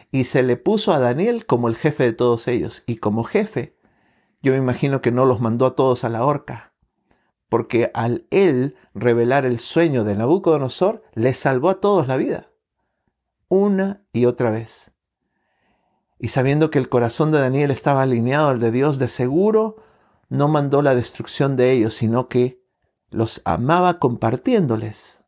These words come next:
con palabras y con hechos, quién es el Dios verdadero. Así que me puedo imaginar a un Daniel hablando con alguno de sus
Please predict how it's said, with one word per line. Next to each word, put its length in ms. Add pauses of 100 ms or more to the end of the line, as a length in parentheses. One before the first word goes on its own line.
(720)
con 180
palabras 460
y 40
con 200
hechos, 580 (680)
quién 260
es 160
el 140
Dios 480
verdadero. 720 (1000)
Así 260
que 320 (340)
me 120
puedo 180
imaginar 420
a 60
un 80
Daniel 440
hablando 440
con 140
alguno 360
de 120
sus 540